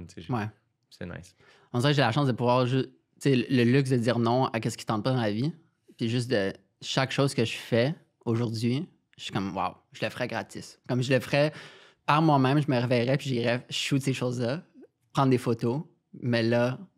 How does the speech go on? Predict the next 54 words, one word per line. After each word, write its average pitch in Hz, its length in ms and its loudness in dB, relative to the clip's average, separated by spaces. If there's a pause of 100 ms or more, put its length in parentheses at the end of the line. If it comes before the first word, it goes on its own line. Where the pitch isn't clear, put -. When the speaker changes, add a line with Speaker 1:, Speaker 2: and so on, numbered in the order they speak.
(160)
Speaker 2:
on 123 80 -2
réussit 113 200 -2
à 131 60 2
trouver 131 180 0
une 123 120 0
collaboration 120 720 0
qui 123 120 -4
est 107 40 0
juste 120 180 -4
pour 127 80 -4
les 110 120 -2
deux. 120 200 -2
Puis 123 120 -8
là, 110 40 -6
ça 110 140 -2
marche. 110 240 -4
Puis - 140 -12
là, - 60 -8
je 123 80 -10
suis - 60 -18
comme, « - 160 -12 (640)
Wow. » - 220 -8 (260)
La 131 80 -2
Speaker 1:
Puis 131 80 2
Speaker 2:
vie. 110 80 -4
Speaker 1:
où, 143 300 2
où 131 120 4
se 120 180 0
situe 110 340 -2
le 95 60 -8
podcast 104 520 -2
dans 92 120 0
ce 92 120 -4
désir-là, 87 480 -4
justement, 92 340 -6
de 90 60 -4
faire 87 160 -8
comme, « 80 160 -4
Hey, 139 120 -4
là, 113 100 -4
je 85 120 -8
veux 87 120 -6
faire 87 320 -8
ce, - 160 -16 (120)
ce - 180 -18
truc-là » ? - 420 -18
Speaker 2:
Mais 135 80 0
pour 151 120 2
moi, 208 120 4
le 214 60 0
podcast, 170 320 0
c'était, 123 360 0 (220)
j'ai, 131 360 0
j'ai, 123 600 -2